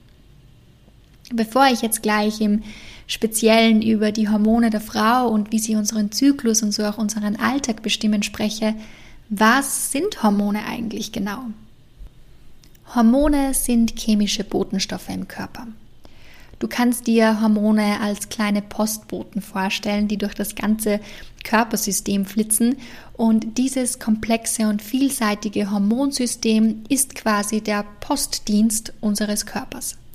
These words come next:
Sie sorgen dafür, dass die Organe und Zellen im Körper miteinander kommunizieren können.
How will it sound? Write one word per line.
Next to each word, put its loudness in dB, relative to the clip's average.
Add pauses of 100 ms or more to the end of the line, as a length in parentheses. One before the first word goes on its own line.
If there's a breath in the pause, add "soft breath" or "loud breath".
(680 loud breath)
Sie 0
sorgen 4
dafür, 2
dass 0
die 0
Organe 0
und 0
Zellen 2
im 2
Körper 0
miteinander 4
kommunizieren 0
können. -8